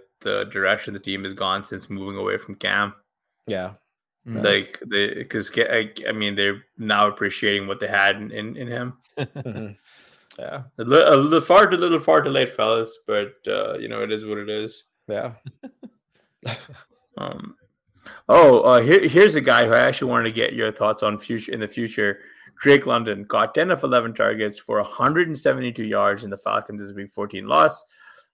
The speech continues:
Speaker 1: Um, you know, he averaged over seven yards per catch. His longest catch of the day was a forty-five yarder. He also, I mean, that, that catch also bailed out Ridder from an int. Um,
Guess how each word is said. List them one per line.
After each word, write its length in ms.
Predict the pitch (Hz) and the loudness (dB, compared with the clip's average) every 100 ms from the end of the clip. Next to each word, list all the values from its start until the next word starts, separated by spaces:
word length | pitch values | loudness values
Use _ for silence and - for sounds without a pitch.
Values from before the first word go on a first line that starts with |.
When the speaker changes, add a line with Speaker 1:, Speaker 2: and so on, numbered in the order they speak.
| - | -4
Speaker 1:
Um, 600 | 120 117 117 113 113 120 - | 0 2 2 0 -4 -12 -10
you 120 | 127 | -6
know, 60 | 123 | -2
he 140 | 113 | 2
averaged 340 | 113 117 113 | 2 0 -4
over 160 | 117 113 | -6 -6
seven 300 | - 110 110 | -4 -4 -2
yards 200 | 107 101 | -4 -4
per 120 | - | -10
catch. 640 | - 143 135 131 - - - | 0 2 4 0 -10 -20 -20
His 200 | - 107 | -12 -8
longest 320 | 104 110 117 - | -4 -4 -4 -2
catch 200 | 117 - | -2 -2
of 40 | |
the 80 | 110 | -6
day 220 | 113 139 | -2 -2
was 140 | 135 110 | -2 -6
a 40 | |
forty-five 520 | - 110 113 101 104 | -4 -4 0 0 0
yarder. 480 | 147 170 160 170 165 - _ _ _ _ | 4 4 6 4 2 -10 _ _ _ _
He 140 | - 151 | 6 8
also, 460 | 202 202 156 135 - | 8 6 4 4 0
I 100 | 143 | -2
mean, 160 | 135 | 0
that, 180 | 131 143 | 2 4
that 160 | 139 139 | 2 2
catch 180 | 151 | 2
also 240 | 139 123 113 | 2 -2 -4
bailed 280 | 117 117 117 | -2 0 2
out 140 | 110 | 2
Ridder 260 | 110 117 110 | 0 -2 -2
from 200 | 107 104 | -6 -8
an 100 | 98 | -6
int. 320 | 107 104 - - | -6 -6 -14 -6
Um, 580 | 117 113 110 104 104 | -2 0 0 -4 -10